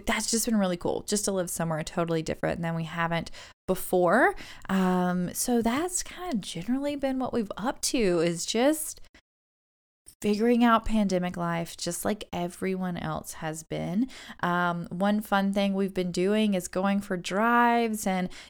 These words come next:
driving to other small towns and finding drive-through diners that have good food, um, you know,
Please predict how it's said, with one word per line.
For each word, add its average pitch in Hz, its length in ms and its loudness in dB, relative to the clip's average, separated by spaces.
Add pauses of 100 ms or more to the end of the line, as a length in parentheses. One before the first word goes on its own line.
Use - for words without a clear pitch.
(140)
driving 208 440 2
to 208 120 0
other 190 260 0
small 170 340 -4
towns 233 600 2
and 180 200 -4
finding 185 560 -2
drive-through 180 560 -2
diners 190 540 0
that 202 120 -2
have 190 240 -2
good 185 180 -2
food, 180 680 0 (420)
um, 160 500 -4
you 190 140 -2
know, 160 400 -2